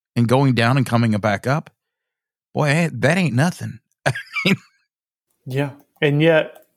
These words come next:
Speaker 2: faith says in doing that, God cleansed you of everything you ever did wrong.
Speaker 1: Yeah, that's exactly right.
Speaker 2: That,
Speaker 1: How?
Speaker 2: that's, again, why the act of baptism, and it is an act, and you are to
Speaker 1: Yeah.
Speaker 2: obey it,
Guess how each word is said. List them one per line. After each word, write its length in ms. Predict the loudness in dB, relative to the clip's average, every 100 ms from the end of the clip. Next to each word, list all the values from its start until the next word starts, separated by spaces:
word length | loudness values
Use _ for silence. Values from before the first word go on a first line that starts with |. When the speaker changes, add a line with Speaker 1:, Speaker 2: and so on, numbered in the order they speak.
| -14
Speaker 2:
faith 560 | -8 0 2 2 -2 -6
says 840 | -2 2 2 2 -2 -4 -8 -14 -20 _ _ _ _ _ _ _ _
in 280 | -6 -6 -4
doing 480 | 0 2 2 -2 -2
that, 420 | -2 -4 -8 -4
God 420 | 2 4 2 0
cleansed 400 | -2 -2 -2 -2
you 140 | -4
of 140 | -4 -8 -4
everything 580 | -2 -2 -4 -2 -4 -4
you 140 | -4
ever 200 | -4 -4
did 220 | -6 -8
wrong. 300 | -12 -16 -20 -20 _ _ _ _ _
Speaker 1:
Yeah, 220 | -2 0 0
that's 200 | -2 -6
exactly 400 | -4 -4 -6 -8
right. 360 | -6 -8 -10 _ _ _
Speaker 2:
That, 160 | -4 -2
Speaker 1:
How? 100 | 0
Speaker 2:
that's, 200 | -2 -2
again, 340 | -2 0 0 2
why 320 | 2 2 0
the 220 | -2 -6
act 420 | -2 0 0 -4 -4
of 300 | -2 -2 0
baptism, 600 | 0 0 -2 -6 -4 -6
and 100 | -6
it 100 | -4
is 140 | -4 -4
an 100 | -4
act, 400 | -2 0 -2 -10
and 160 | -10 -6
you 140 | -2
are 160 | -2 -2
to 80 | -4
Speaker 1:
Yeah. 60 |
Speaker 2:
obey 420 | -6 -2 0 0
it, 300 | 0 -4 -6